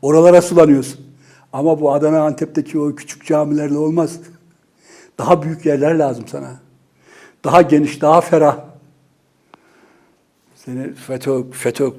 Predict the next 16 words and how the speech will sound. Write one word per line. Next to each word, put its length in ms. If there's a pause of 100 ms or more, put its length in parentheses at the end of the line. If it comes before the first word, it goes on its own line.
(120)
dediğin 380
adam 340
öyle 340
bin 140
tane 260
entelektüel 720
tuttu. 340 (760)
Bu 40
yazarları 560
al. 160
Önce 320
bir 200
Abant'a 360
taşı 280
bunları 300
mesela. 420